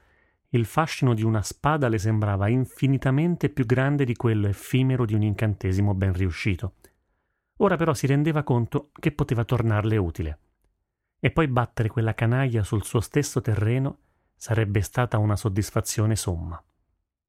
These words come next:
A Nihal sembrava già di vedere la scena. Sennar,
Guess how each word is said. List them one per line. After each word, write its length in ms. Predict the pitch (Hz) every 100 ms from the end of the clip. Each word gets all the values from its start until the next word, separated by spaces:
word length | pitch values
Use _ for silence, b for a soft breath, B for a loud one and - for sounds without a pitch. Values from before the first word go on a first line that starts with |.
| _ _ _ _ -
A 80 |
Nihal 360 | 120 135 165 - _ _
sembrava 680 | - 139 131 135 143 131
già 200 | 113 135
di 80 | 139
vedere 280 | 123 113 113
la 100 | 104
scena. 460 | - - 85 85 - _ B B B B _
Sennar, 640 | - 117 104 87 82 82